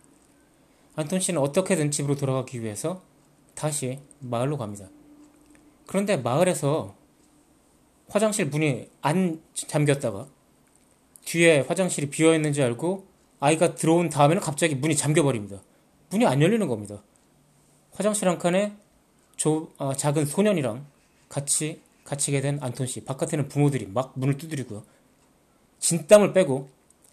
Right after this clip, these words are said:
간신히 문을 열었지만 성추행범으로 오인을 받기 딱 좋은 상황이죠. 계속해서 이상한 일이 일어나자 안톤 씨도 이제는 믿지 않을 수가 없습니다.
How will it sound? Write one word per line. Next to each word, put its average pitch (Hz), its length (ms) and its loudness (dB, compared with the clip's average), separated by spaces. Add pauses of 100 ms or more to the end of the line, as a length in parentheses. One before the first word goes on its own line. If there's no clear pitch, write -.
간신히 147 600 0
문을 147 220 0
열었지만 143 540 -4 (280)
성추행범으로 147 680 -2
오인을 127 460 -4
받기 - 220 -16 (120)
딱 - 260 -2
좋은 139 180 -2
상황이죠. 104 380 -10 (1300)
계속해서 180 600 2
이상한 156 320 0
일이 147 160 2
일어나자 123 640 -6 (360)
안톤 143 300 -4
씨도 147 220 -6
이제는 131 420 -4 (880)
믿지 139 500 -8
않을 131 140 -4
수가 127 160 -8
없습니다. 104 480 -12